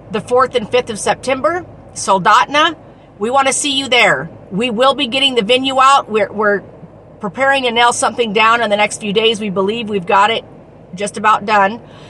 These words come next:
but we don't wanna announce a location until we have, uh, a confirmation for sure. Um, and it most likely will be outside. So you're gonna need to bring your camp chairs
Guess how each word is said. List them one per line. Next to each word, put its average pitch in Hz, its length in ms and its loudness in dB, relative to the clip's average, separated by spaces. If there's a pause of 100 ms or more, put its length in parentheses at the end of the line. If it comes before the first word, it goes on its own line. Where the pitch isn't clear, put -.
(120)
but 180 100 -10
we 202 100 2
don't 208 120 0
wanna 233 160 0
announce 220 320 2
a 220 60 -6
location 220 500 -2
until 196 240 -2
we 208 100 -2
have, 190 300 2 (160)
uh, 170 260 0
a 180 60 -6
confirmation 196 800 -2
for 185 160 -6
sure. 175 320 -4 (560)
Um, 196 400 2 (340)
and 208 140 2
it 208 60 2
most 220 340 0
likely 254 240 2
will 240 120 0
be 226 140 -2
outside. 226 680 2 (1000)
So - 200 -6
you're 202 180 -4
gonna 220 160 -6
need 214 160 -4
to 196 60 -4
bring 214 140 -2
your 226 100 -6
camp 233 300 -4
chairs 233 400 -2